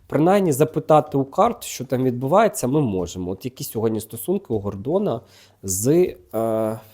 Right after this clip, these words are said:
політичною верхівкою української влади? Так, два, три, чотири. Зараз глянемо. П'ять, шість і сім. Дивимось.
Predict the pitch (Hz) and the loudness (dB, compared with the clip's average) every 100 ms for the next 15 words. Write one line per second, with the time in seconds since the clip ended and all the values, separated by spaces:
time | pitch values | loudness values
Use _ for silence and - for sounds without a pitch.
0 | _ - 110 107 113 - 120 107 107 - | _ -6 -6 -4 -8 -4 -2 0 -4 -4
1 | 120 - 107 98 - 87 110 107 104 - | -8 -6 -6 -6 -6 -8 -4 -2 -4 -6
2 | 98 85 69 57 - - _ - - - | -6 -6 -8 -12 -18 -20 _ -20 -20 -20
3 | _ - 104 78 78 82 87 85 98 143 | _ -2 0 0 -6 -12 -10 -6 -4 -4
4 | 196 214 - - - _ _ _ _ _ | -6 -8 -14 -20 -20 _ _ _ _ _
5 | _ _ _ - _ _ _ _ - 101 | _ _ _ -20 _ _ _ _ -8 -4
6 | 127 156 _ _ _ - - - - - | -4 -8 _ _ _ -20 -20 -20 -20 -20
7 | _ _ - - - _ 117 127 165 175 | _ _ -12 -10 -12 _ -8 -6 -6 -4
8 | 180 170 - - - 107 120 160 151 117 | -6 -8 -14 -20 -12 -6 -2 -2 -2 0
9 | 98 78 82 80 80 - _ - 80 107 | 2 2 -2 -8 -10 -12 _ -12 -8 -6
10 | 165 - - _ _ - - _ _ _ | -8 -14 -20 _ _ -20 -20 _ _ _
11 | - - - 143 - - - - 151 180 | -18 -16 -12 -12 -12 -16 -20 -20 -14 -12
12 | 180 170 165 - _ - - - - - | -10 -12 -14 -20 _ -20 -18 -16 -16 -14
13 | 82 - _ - - - - - - 165 | -14 -14 _ -20 -20 -20 -20 -16 2 6
14 | 165 127 107 101 - | 6 4 0 -2 -2